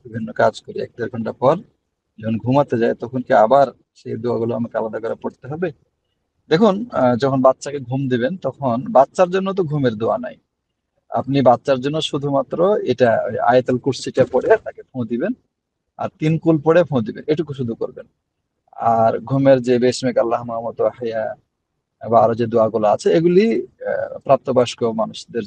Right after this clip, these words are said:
জন্য, তারা, আহ, এই দোয়াগুলো নিজের জন্য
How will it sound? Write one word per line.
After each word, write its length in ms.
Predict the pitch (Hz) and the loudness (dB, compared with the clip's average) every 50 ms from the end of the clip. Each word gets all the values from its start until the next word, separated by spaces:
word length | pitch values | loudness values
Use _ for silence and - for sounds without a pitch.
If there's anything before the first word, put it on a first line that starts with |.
| 104 | -8
জন্য, 160 | 110 104 113 147 202 214 - | -12 -12 -8 -8 -8 -2 0
তারা, 200 | 117 113 110 107 110 107 | 2 2 2 0 0 -4
আহ, 880 | 104 _ _ _ _ _ _ _ _ _ _ _ _ _ - 95 104 - - - | -6 _ _ _ _ _ _ _ _ _ _ _ _ _ -10 -8 -6 -4 -2 -2
এই 60 | 120 113 110 | -2 0 0
দোয়াগুলো 400 | 117 107 104 101 110 107 113 135 156 175 - - - _ _ 127 | 0 0 0 -2 -2 0 2 4 4 2 0 -6 -16 _ _ -6
নিজের 240 | 123 117 104 113 104 98 | -6 -4 -2 -4 -6 -6
জন্য 140 | 107 104 104 | -8 -8 -8